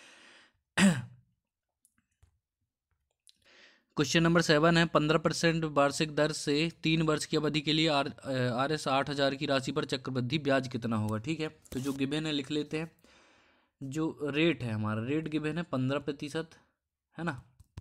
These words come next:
इसका फ्रैक्शन कितना होगा, तीन बटे बीस। ठीक है, कैसे करना है, पन्द्रह बटे सौ किया, पाँच ती पन्द्रह, बीस पंचे सौ। ठीक है, तीन बटे बीस इस तरह से, तीन बटे बीस हो गया। आर,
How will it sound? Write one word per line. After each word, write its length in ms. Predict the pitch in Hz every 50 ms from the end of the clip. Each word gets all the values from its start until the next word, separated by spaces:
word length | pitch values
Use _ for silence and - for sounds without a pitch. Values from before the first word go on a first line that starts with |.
| - -
इसका 200 | 113 - - 135
फ्रैक्शन 400 | 131 - 139 135 135 - 160 160
कितना 240 | 160 151 151 156
होगा, 160 | 151 151 165 165
तीन 300 | - - 147 147 147 143
बटे 260 | 143 131 131 175 208 208 - _ _ _ _ _ _ _ _ _ _ _ _ _ _ _ _ _ _ _ _ _ _ _ _ _ _
बीस। 400 | 120 131 135 127 110 101 - - - _ _ _ _ _ _ - - _ _ -
ठीक 120 | 175 165
है, 140 | 135 117 117 - _ _ -
कैसे 200 | 135 131 135 165
करना 300 | 151 151 151 151 156 160
है, 80 | 175 180 _ _ - - _ _ -
पन्द्रह 200 | 127 131 135 139
बटे 220 | 139 151 147 156 147
सौ 180 | - 160 156 151
किया, 280 | 151 - 139 135 143 143 - _ _ - - -
पाँच 200 | - 135 135 139
ती 120 | - - 147
पन्द्रह, 420 | 139 143 139 143 143 151 160 156 - _ _ -
बीस 180 | 131 131 131 127
पंचे 300 | - 127 123 120 123 117
सौ। 240 | 117 - 98 95 98 - - _ -
ठीक 120 | - 170 160
है, 80 | 135
तीन 200 | 127 131 131 131
बटे 200 | 131 135 135 143
बीस 280 | 131 123 110 107 107 -
इस 160 | 120 117 -
तरह 180 | - 110 107 98
से, 140 | 95 - 101 95 - - _ _ _ _ _ _ _ _ _ _ _ _ _ _ _ _ _ _ _ _ _ _ - _ _ - - _ _ _ _ _ _ _ _ _ _ _ _ _ _ _ - - _ -
तीन 80 | 143
बटे 160 | 143 143 147 151
बीस 260 | 147 160 160 143 -
हो 80 | 151 143
गया। 260 | 143 143 139 135 - _ _ -
आर, 260 | 117 113 113 117 117